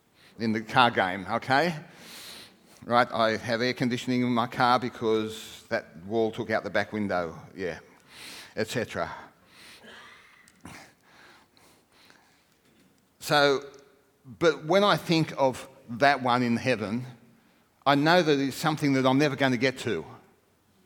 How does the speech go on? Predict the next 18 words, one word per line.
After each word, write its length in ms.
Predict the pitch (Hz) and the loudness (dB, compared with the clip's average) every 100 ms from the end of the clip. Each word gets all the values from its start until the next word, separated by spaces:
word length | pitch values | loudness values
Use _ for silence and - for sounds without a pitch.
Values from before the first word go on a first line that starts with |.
| _ _ _ _ - - - - | _ _ _ _ -20 -20 -16 -2
Right, 160 | 127 107 | 0 2
I'm 100 | 135 | 2
never 200 | 165 147 | 2 2
gonna 220 | 123 123 | 2 2
get 180 | 127 127 | -2 -2
to 80 | 113 | -4
that 200 | 85 - | -4 0
place 280 | 117 101 | 0 0
in 80 | 113 | -2
heaven, 260 | 98 107 98 | -6 -6 -4
that 140 | 104 | -6
heaven. 400 | 101 90 104 107 - _ _ _ - - - - - _ _ _ _ _ _ _ _ _ _ | -6 -10 -10 -12 -16 _ _ _ -20 -20 -20 -20 -20 _ _ _ _ _ _ _ _ _ _
It's 160 | 131 | -4
just 220 | - 139 147 | 0 0 2
out 160 | 127 | 2
of 80 | 123 | 4
my 140 | 120 | 2
reach. 400 | 113 107 98 - | 2 0 -4 -10